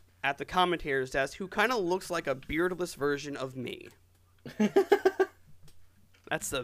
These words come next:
Speaker 1: best way to put it.
Speaker 2: Sounds good. Yeah, so, uh, our, before we get into the notes, our notes section, I actually flipped. We have the, the score at the top, and then we have a bunch of notes in the middle before we get to the plot.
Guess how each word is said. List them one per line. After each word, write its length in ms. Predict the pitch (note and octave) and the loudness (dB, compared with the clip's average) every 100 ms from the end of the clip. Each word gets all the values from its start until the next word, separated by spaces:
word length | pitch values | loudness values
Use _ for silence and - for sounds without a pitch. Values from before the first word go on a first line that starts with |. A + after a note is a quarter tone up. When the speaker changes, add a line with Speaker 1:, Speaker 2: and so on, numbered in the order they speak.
| B2 | 0
Speaker 1:
best 280 | C#3+ F3+ - | 4 4 4
way 120 | F3+ | 4
to 120 | E3 | 4
put 240 | D3 C3+ - | 2 -2 -2
it. 200 | F2 - - - - _ - _ - - - - | -6 -8 -20 -20 -20 _ -20 _ -20 -20 -20 -14
Speaker 2:
Sounds 240 | A2 A2 | -12 -8
good. 220 | G#2+ B2+ - - - | -4 -4 -6 -12 6
Yeah, 120 | D3+ | 6
so, 240 | D3+ D#3+ | 12 12
uh, 20 | D3+ | 12
our, 480 | D3+ C#3 C3 D3 | 12 12 10 4
before 600 | D3 C#3 C3+ - C3 F3+ | 2 -2 -10 -10 0 4
we 120 | E3 C3 | 4 4
get 160 | C#3+ | 4
into 220 | C3+ C3 | 2 -2
the 80 | A#2 | -4
notes, 320 | A#2 A#2 A2+ | -2 -2 -2
our 160 | - C#3+ | 0 2
notes 260 | C#3+ D#3 D3 | 6 6 8
section, 380 | E3 D#3+ F#3 | 4 4 4
I 100 | D3+ | 4
actually 320 | C3+ C3+ - A#2 | 4 2 0 -4
flipped. 340 | - F3 F3 | 4 4 4
We 120 | D#3 | 4
have 140 | D#3 C#3 | 4 4
the, 240 | C3 B2+ | 0 -2
the 120 | - B2+ | -8 -6
score 360 | - D#3 D#3 | 2 10 10
at 80 | C#3+ | 10
the 80 | E3+ | 0
top, 380 | - C3+ A#2 - | 0 2 2 0
and 140 | C3+ | 0
then 100 | C3+ | 2
we 80 | C3+ | 0
have 120 | B2+ | 0
a 40 | B2 | -2
bunch 240 | B2+ A#2+ | -2 -2
of 80 | A#2+ | -2
notes 300 | A#2 A#2 - | -2 -4 -6
in 80 | A2+ | -8
the 60 | |
middle 240 | A2+ A2+ G#2 | -6 -6 -8
before 240 | - A#2 | -8 -8
we 80 | A2 | -8
get 100 | G2+ | -10
to 80 | G2+ | -12
the 80 | G#2 | -8
plot. 340 | A2+ G2+ - | -4 -4 -6